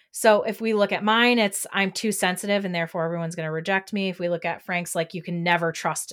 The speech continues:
anyone a one hundred percent. You pick those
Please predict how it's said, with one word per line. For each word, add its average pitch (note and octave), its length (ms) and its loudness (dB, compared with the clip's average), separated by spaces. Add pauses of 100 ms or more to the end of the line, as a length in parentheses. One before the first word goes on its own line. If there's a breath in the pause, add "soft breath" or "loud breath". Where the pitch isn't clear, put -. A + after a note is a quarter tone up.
anyone F3+ 380 -2
a E3+ 60 -4
one E3+ 140 -4
hundred E3 240 -4
percent. G3 500 -2 (360)
You A3 240 -4 (140)
pick F#4 300 0
those G3 520 4